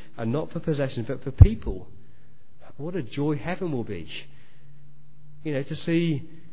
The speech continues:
people in heaven that, that you've worked hard for, that you've explained the gospel to, that you've invested time in, that, that you've used your gifts to encourage and to spur on. That's a great joy. And this parable is really quite simple.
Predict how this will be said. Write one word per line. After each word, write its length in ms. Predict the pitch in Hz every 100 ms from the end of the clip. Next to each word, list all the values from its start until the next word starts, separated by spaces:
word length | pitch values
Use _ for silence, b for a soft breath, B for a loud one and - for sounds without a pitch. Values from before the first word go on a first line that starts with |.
| - -
people 220 | - 156
in 80 | 147
heaven 360 | 120 156 127 110
that, 160 | 113
that 100 | 123
you've 280 | 127 156 151
worked 440 | 131 151 131 98
hard 300 | - 131 131 -
for, 280 | 107 90 92 - b b b
that 120 | - 123
you've 200 | 156 170
explained 360 | 160 165 156
the 40 | 143
gospel 380 | 143 139 -
to, 180 | 113 113
that 80 | 110
you've 240 | 135 175
invested 440 | 180 165 170 170 151
time 320 | - 135 113
in, 100 | 104
that, 160 | 110 113 B -
that 120 | 127
you've 480 | 131 175 180 156 -
used 280 | 151 165 160
your 100 | 131
gifts 460 | 107 156 120 -
to 160 | - 127
encourage 580 | 120 120 - 160 127 110
and 100 | 110
to 80 | 117
spur 360 | - - 147
on. 200 | 135 107 98 B B
That's 180 | - 170
a 40 | 143
great 280 | 117 104
joy. 320 | 101 98 87 - - - b b b b - - - - - - - - -
And 160 | 117 160
this 140 | 208
parable 380 | - - 156 131
is 80 | 120
really 240 | 120 131
quite 320 | 127 135 131 113
simple. 480 | 123 107 101 87